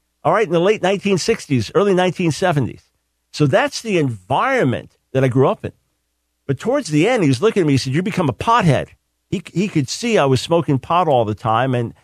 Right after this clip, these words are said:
and it was affecting me. He could see that. You said, "Well, that's not," listen, I've just smoked, like, one joint for the la-, once a day for thirty years and nothing more than that. And, and I've had people call and say it's part of their lives, and how dare I condemn them? I'm not condemning.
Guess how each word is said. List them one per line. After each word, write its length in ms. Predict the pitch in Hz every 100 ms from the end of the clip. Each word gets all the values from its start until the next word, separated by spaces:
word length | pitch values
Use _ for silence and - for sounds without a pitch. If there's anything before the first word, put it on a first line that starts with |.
| _ _
and 260 | 123 120 -
it 80 | 139
was 180 | 131 123
affecting 580 | 151 202 202 - 151
me. 120 | 110 78
He 120 | 117
could 180 | 139 135
see 180 | 220
that. 160 | 202 123
You 80 | 143
said, 160 | 170
"Well, 100 | 156
that's 220 | 165 190 170
not," 240 | 175 - -
listen, 340 | 202 - 123 _ _ _ _ -
I've 140 | 156
just 180 | 165 156
smoked, 320 | 160 - -
like, 180 | 113 -
one 220 | 143 202
joint 420 | 143 165 170 165 - _ _ _ _
for 100 | 123
the 80 | 113
la-, 220 | 113 113 -
once 360 | 110 139 190
a 60 | 180
day 280 | 151 151 151
for 120 | -
thirty 300 | 98 165 185
years 440 | 160 160 156 151
and 100 | 110
nothing 260 | 123 165 160
more 280 | 131 160 180
than 160 | 147
that. 320 | 139 139 139 120
And, 160 | 98
and 140 | 107 117
I've 120 | 151
had 120 | 160
people 280 | - 143 117
call 380 | - 147 143 135
and 100 | 120
say 140 | 120
it's 100 | 110
part 240 | - 156 160
of 60 |
their 180 | 147 139
lives, 340 | 131 127 123
and 80 | 107
how 140 | 120 127
dare 160 | 131
I 80 | 123
condemn 300 | 117 117 123
them? 120 | 120 - _ _ _ _ _ -
I'm 160 | 160 254
not 240 | 226 156
condemning. 520 | 135 123 190 143 73